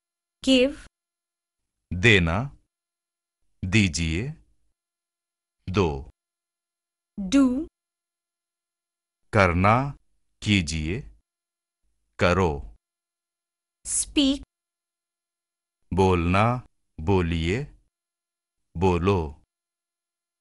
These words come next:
Speaker 1: Send
Speaker 2: भेजना, भेजिए, भेजो।
Speaker 1: See
Speaker 2: देखना, देखिए,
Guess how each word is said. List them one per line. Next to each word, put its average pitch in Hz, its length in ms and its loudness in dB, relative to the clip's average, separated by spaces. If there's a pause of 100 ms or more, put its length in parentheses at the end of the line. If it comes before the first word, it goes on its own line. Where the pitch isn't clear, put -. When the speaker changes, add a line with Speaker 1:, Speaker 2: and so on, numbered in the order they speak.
(200)
Speaker 1:
Send 262 540 0 (1040)
Speaker 2:
भेजना, 95 760 0 (1080)
भेजिए, 90 760 -2 (1300)
भेजो। 90 680 0 (1300)
Speaker 1:
See - 400 -2 (1400)
Speaker 2:
देखना, 98 760 0 (1200)
देखिए, 92 800 -2